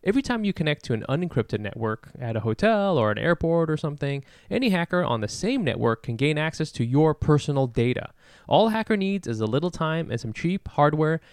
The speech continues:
and they can do it. Don't be a victim. ExpressVPN creates a secure encrypted tunnel between your device and the internet, so hackers can't steal your sensitive data. It's super duper secure and would take a hacker a billion years to get through ExpressVPN's encryption.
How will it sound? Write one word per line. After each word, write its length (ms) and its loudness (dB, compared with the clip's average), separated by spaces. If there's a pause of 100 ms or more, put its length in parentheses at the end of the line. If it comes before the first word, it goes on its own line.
(160)
and 160 2
they 60 6
can 140 2
do 180 4
it. 200 0 (120)
Don't 280 4
be 120 6
a 80 6
victim. 400 -2 (380)
ExpressVPN 880 2
creates 280 0
a 40 -4
secure 480 -2
encrypted 440 -4
tunnel 320 -2
between 360 -4
your 180 2
device 380 0
and 260 -2
the 60 -2
internet, 320 0 (220)
so 220 0
hackers 600 -2
can't 320 -4
steal 420 0
your 140 -4
sensitive 500 -4
data. 320 -4 (300)
It's 140 -8
super 240 2
duper 260 -2
secure 460 -2
and 160 -2
would 100 0
take 220 -2
a 20 -2
hacker 340 -6
a 80 2
billion 680 4
years 480 2
to 100 -14
get 200 -2
through 340 2 (220)
ExpressVPN's 1040 0
encryption. 560 -2